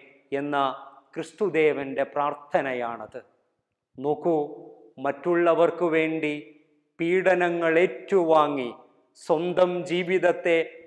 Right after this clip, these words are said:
സാർത്ഥകമാക്കുന്ന ഒരു മനുഷ്യാത്മാവ് തന്നെയാണ് ഇവിടെ ദസ്തയേവ്സ്കി. മറ്റുള്ളവർക്കു വേണ്ടി പീഡാനുഭവങ്ങൾ ഏറ്റുവാങ്ങി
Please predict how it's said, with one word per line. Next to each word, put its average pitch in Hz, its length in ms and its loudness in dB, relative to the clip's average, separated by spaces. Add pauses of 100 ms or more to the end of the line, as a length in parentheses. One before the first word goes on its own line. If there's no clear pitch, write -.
(220)
സാർത്ഥകമാക്കുന്ന 165 1300 4 (500)
ഒരു 131 160 -4
മനുഷ്യാത്മാവ് 151 1120 0 (100)
തന്നെയാണ് 135 720 -2 (340)
ഇവിടെ 127 380 0 (420)
ദസ്തയേവ്സ്കി. 117 920 -6 (260)
മറ്റുള്ളവർക്കു 180 880 2
വേണ്ടി 170 500 0
പീഡാനുഭവങ്ങൾ 170 1300 2
ഏറ്റുവാങ്ങി 156 800 2